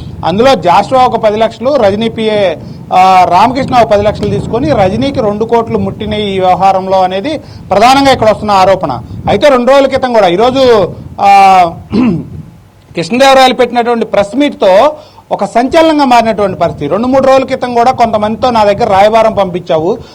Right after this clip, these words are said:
నాకు మహిళల దగ్గరకి, మహిళల జోలికి వెళ్ళటం, లేదంటే మహిళ మీద ఇలా టార్గెట్ చేయటం నాకు అసలు ఇంట్రెస్ట్ లేదు, అలాంటి నేను ఎంకరేజ్ చేయను, మా ఫ్యామిలీలో కూడా మహిళలు ఉన్నారు కాబట్టి దీంతో నాకు సంబంధం లేదు. ఆ రోజు ఇచ్చినటువంటి జాషువా ఇచ్చిన స్టేట్మెంట్ ఆధారంగా పోలీసులు ముందుకెళ్తున్నారు,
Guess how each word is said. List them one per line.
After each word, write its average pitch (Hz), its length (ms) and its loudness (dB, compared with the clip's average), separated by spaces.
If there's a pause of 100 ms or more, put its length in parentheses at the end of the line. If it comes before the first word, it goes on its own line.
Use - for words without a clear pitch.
(140)
నాకు 247 300 2
మహిళల 269 540 2
దగ్గరకి, 247 380 -2
మహిళల 240 580 2
జోలికి 214 380 -2
వెళ్ళటం, 233 280 -2
లేదంటే 214 300 -2
మహిళ 220 520 4 (340)
మీద 214 140 2 (340)
ఇలా 220 480 2
టార్గెట్ 226 420 0
చేయటం 240 260 -2
నాకు 208 200 0
అసలు 185 180 -4
ఇంట్రెస్ట్ 202 360 -4
లేదు, 220 200 -2
అలాంటి 208 600 2 (240)
నేను 196 180 0
ఎంకరేజ్ 262 460 0
చేయను, 233 200 0
మా 214 260 2
ఫ్యామిలీలో 240 540 0
కూడా 233 160 2
మహిళలు 202 400 0
ఉన్నారు 185 280 -2
కాబట్టి 214 380 0
దీంతో 240 300 -2
నాకు 247 160 0
సంబంధం 226 420 -2
లేదు. 143 220 -4 (460)
ఆ 160 80 2
రోజు 254 240 2
ఇచ్చినటువంటి 247 640 0
జాషువా 208 420 2
ఇచ్చిన 240 220 -2
స్టేట్మెంట్ 220 460 -4
ఆధారంగా 208 440 2
పోలీసులు 247 440 -2
ముందుకెళ్తున్నారు, 214 760 -2